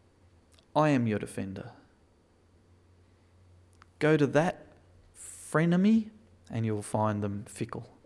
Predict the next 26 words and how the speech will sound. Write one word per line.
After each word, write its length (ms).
Go 140
to 100
the 180
other 220
one, 400
you 140
will 80
find 440
just 300
the 80
same. 380
Drink 260
from 240
their 280
streams 640
if 160
you 80
want, 460
but 360
you're 120
going 220
to 60
find 360
that 200
water 300
bitter. 380